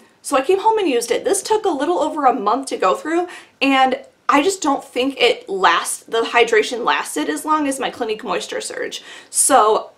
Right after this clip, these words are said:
for the price of this, I won't repurchase it. Um, I'll just keep repurchasing my Clinique one.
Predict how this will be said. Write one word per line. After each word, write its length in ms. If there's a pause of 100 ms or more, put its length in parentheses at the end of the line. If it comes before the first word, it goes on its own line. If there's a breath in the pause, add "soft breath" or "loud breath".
(220)
for 140
the 80
price 380
of 80
this, 260
I 140
won't 340
repurchase 560
it. 240 (300 loud breath)
Um, 420
I'll 140
just 180
keep 180
repurchasing 640
my 260
Clinique 360
one. 240